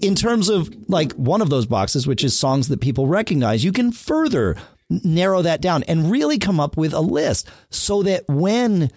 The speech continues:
I bring in my, you know, uh, favorite Rush song that I'm like, "Ah, we would kill at this." And can you imagine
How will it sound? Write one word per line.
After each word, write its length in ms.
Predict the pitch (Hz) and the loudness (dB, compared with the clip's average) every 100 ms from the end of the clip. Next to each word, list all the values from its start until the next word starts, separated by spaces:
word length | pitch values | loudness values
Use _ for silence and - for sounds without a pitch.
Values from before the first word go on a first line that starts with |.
| _ _ 143 | _ _ -2
I 140 | 151 | 0
bring 340 | 131 143 143 | 2 2 2
in 380 | 135 120 110 110 - | 2 2 2 0 0
my, 540 | 123 113 113 107 107 - | 0 2 2 2 0 0
you 140 | 147 135 | 0 2
know, 360 | 101 104 104 - | 2 0 -2 -2
uh, 180 | 113 - | -2 -2
favorite 400 | - 143 120 95 | -2 0 0 0
Rush 320 | 113 127 - | 0 0 -2
song 360 | 120 98 92 | 0 0 0
that 100 | 95 | 0
I'm 100 | 82 | 0
like, 220 | 95 85 - | 0 -2 -2
"Ah, 260 | 127 107 104 | 0 0 0
we 140 | 156 | 0
would 200 | 160 113 | 0 -2
kill 300 | - - 214 | -4 -2 0
at 100 | 196 | 0
this." 200 | - 143 | 0 -2
And 100 | 139 | -2
can 220 | 120 202 214 | -2 0 0
you 120 | 190 | 2
imagine 640 | 123 156 175 180 170 170 | 0 2 2 2 2 0